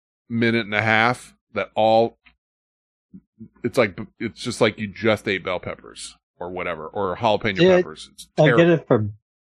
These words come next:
Speaker 2: bell peppers, but I don't get it for any other.
Speaker 1: I get it from jalapenos too. I haven't tried every fucking pepper, but I do get it.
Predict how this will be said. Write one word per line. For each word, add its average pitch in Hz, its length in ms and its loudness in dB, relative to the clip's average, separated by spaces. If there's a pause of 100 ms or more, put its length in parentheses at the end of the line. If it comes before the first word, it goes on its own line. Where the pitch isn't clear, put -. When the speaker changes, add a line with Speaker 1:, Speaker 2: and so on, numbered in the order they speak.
(300)
Speaker 2:
bell 117 180 -2
peppers, 98 480 -4
but 110 100 -4
I 127 100 2
don't 123 160 2
get 101 120 0
it 101 180 -2
for 101 80 -4
any 95 220 2
other. 92 420 0 (160)
Speaker 1:
I 165 100 6
get 254 160 6
it 247 60 6
from 190 140 -4
jalapenos 147 640 2
too. 85 400 -4 (640)
I 127 100 6
haven't 151 340 4 (200)
tried 117 420 4
every 107 320 -2
fucking 90 360 -8
pepper, 82 360 -10
but 80 320 -14
I 90 80 -14
do 87 180 -16
get 82 220 -14
it. 80 160 -18